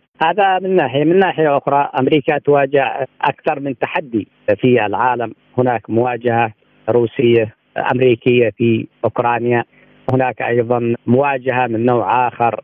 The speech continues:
آه، مع، آه، الصين، وبالتالي، آه، لا بد أن يكون هناك تنسيق فيما بين كل المتضررين من السياسات الأمريكية سواء في روسيا أو في الصين أو في غيرها من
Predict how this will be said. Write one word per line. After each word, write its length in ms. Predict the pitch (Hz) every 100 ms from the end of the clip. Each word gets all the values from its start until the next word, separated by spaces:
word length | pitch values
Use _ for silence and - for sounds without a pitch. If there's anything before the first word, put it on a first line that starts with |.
| -
آه، 180 | 107 107
مع، 440 | 113 117 120 110 - -
آه، 260 | 117 110 -
الصين، 440 | 117 - 127 131 131 _ _ _ _
وبالتالي، 920 | 131 135 135 147 - 180 175 160 156 - -
آه، 120 | 117
لا 180 | 127 151
بد 200 | 170 151
أن 140 | 143
يكون 420 | 143 135 - 135 113
هناك 640 | 127 135 127 - - 107
تنسيق 500 | - 156 - 147 110 - _ _ _ - 117
فيما 380 | 156 156 170
بين 280 | 143 127 98 - _ _ _
كل 280 | 196 147 107 _ _ _ 143
المتضررين 1000 | 160 139 143 135 123 117 123 110 98 117
من 240 | 135 117 104 -
السياسات 680 | 120 - 135 127 120 127 110 - 76
الأمريكية 720 | 110 120 123 117 131 127 123 _ _ _ 143
سواء 500 | 135 127 107 107 98 -
في 160 | 110
روسيا 520 | 117 135 - 127 123
أو 260 | 123 110 110
في 80 | -
الصين 380 | - 123 123 101
أو 160 | 101
في 180 | 101 117
غيرها 460 | 127 131 123 131 123 _ _
من 320 | 123 131 123